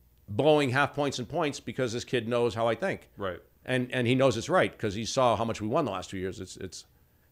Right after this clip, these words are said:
Speaker 1: it was crazy. Like, I had the two best years of my life the last two years at sixty-two, sixty-one, sixty years old. Sixty
Speaker 2: Yeah.
Speaker 1: and sixty-one is crazy.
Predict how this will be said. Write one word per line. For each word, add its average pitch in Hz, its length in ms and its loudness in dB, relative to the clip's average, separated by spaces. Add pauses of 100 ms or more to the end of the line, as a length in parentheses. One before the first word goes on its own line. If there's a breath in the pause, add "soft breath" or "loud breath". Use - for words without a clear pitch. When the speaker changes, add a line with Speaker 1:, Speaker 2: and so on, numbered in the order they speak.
(420)
Speaker 1:
it 123 80 0
was 123 180 0
crazy. 113 360 2
Like, 101 160 -2
I 113 80 2
had 110 200 -2 (120)
the 113 100 -4
two 143 120 2
best 131 180 6
years 131 120 2
of 127 60 0
my 135 60 2
life 147 160 4
the 123 60 2
last 123 200 2
two 123 60 -2
years 131 240 2
at 110 260 -4
sixty-two, 120 560 -8
sixty-one, 135 340 -4
sixty 120 220 -8
years 123 160 -2
old. 175 160 -2
Sixty - 280 -8
Speaker 2:
Yeah. - 40 0
Speaker 1:
and 127 60 -8
sixty-one 139 260 -8
is - 60 -16
crazy. 185 340 -4